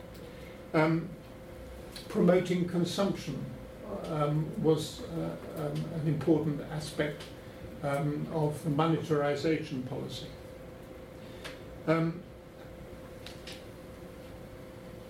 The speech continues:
a lot of taxation, of course, was not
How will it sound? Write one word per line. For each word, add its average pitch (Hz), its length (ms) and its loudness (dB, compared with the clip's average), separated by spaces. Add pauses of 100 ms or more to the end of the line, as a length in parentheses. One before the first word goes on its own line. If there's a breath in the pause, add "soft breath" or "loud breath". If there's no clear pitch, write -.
(240)
a 175 120 6
lot 214 220 10
of 185 140 -2
taxation, 165 720 4
of - 160 -4
course, 170 320 4
was 165 140 -2
not 196 240 2